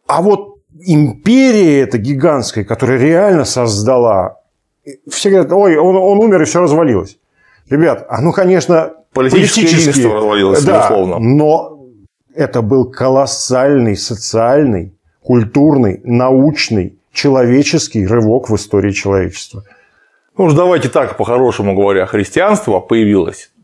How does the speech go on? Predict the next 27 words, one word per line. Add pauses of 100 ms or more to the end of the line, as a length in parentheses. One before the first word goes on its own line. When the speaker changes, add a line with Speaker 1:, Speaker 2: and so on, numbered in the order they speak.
Speaker 2:
только
потому, (200)
что
в
своё
время (380)
Иудею
завоевали
селевкиды (840)
и
принесли
с
собой (460)
ну,
какой-то
гигантский
сплав
абсолютно
чуждых
для
данной
территории
культур,
которые
слились
в
нечто,